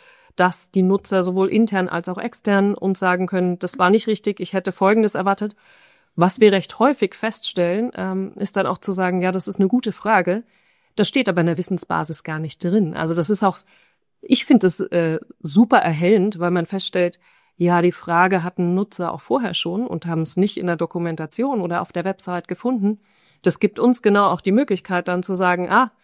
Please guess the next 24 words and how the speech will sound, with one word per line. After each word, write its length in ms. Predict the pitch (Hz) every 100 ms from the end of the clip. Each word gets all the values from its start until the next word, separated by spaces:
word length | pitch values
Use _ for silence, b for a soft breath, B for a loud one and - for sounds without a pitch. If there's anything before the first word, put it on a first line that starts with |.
| _ _ _ _
haben 180 | - 202
wir 80 | 190
gar 140 | 185
nicht 160 | 185 196
auf 100 | -
dem 80 | 180
Schirm 280 | - 311
gehabt, 380 | 233 185 214 _
das 200 | 196 190
wollen 160 | 202 196
die 60 |
Leute 280 | 190 185 185
wissen, 300 | 220 254 233
dementsprechend 640 | 202 196 180 185 175 190 180
bringen 260 | 214 220
wir 80 | 190
die 140 | 185
Infos 420 | 180 180 180 180 -
auf 260 | - 196
die 120 | - 185
Website, 580 | 180 - 180 170 170
in 140 | - 202
die 100 | 190
Dokumentation, 920 | 185 - 180 170 170 - 190 180 175